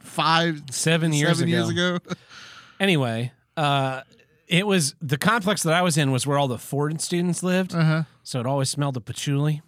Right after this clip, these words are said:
Speaker 1: Nice.
Speaker 2: But a lot of them, I guess, would come to the United States and they'd buy Mustangs. There were, like, eleven Mustangs in my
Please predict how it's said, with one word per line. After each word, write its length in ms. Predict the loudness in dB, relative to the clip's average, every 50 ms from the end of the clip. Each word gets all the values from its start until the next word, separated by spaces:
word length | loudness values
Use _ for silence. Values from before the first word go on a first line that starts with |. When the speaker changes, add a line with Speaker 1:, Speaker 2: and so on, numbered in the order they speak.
| _ _ -14
Speaker 1:
Nice. 680 | -14 -14 -12 -10 -10 -10 -8 -8 -10 -10 -10 -8 -4 -2
Speaker 2:
But 300 | 0 2 2 2 0 -4 _ _ _ _ _ _ _ _ _ _ _ _ _ _ _ _ 0
a 120 | 0 2
lot 240 | 4 4 4 4 4
of 80 | 2
them, 200 | 2 2 2 2 2
I 80 | 0 0
guess, 260 | 0 0 0 0 0
would 140 | -2 -4 -2
come 200 | 0 0 2 0
to 100 | 0 -2
the 100 | -2 0
United 340 | 2 2 2 2 0 0 -2
States 460 | -4 -2 0 0 0 0 -4 -6 -8 -4
and 120 | -2 0 0
they'd 220 | 0 -2 -2 -2
buy 340 | 0 2 2 2 2 2 2
Mustangs. 720 | 2 2 2 0 0 -2 -4 -4 -4 -4 -4 -6 -6 -6 -4
There 180 | 0 0 2
were, 100 | 2 2
like, 320 | 2 2 2 2 0 -2 -8 _ _ _ _ _ -4
eleven 480 | -2 0 2 2 2 2 2 2 2
Mustangs 640 | 2 2 0 0 0 0 0 0 0 0 -2 -4 -4
in 160 | -4 -4 -2
my 420 | -2 -2 -2 -2 -4 -4 -4 -6